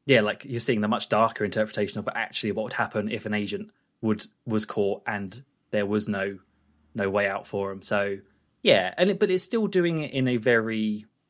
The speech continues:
um, kind of cl-,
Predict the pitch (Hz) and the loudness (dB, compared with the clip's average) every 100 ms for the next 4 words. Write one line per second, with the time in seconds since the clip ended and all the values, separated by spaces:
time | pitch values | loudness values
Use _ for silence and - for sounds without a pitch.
0 | _ _ _ _ _ - 113 104 104 104 | _ _ _ _ _ -4 2 4 4 2
1 | 107 - _ _ _ _ - - _ _ | -4 -10 _ _ _ _ -20 -20 _ _
2 | _ - 113 110 107 - _ _ - 123 | _ 0 2 4 0 -4 _ _ -12 -10
3 | - - 120 | -8 -8 -8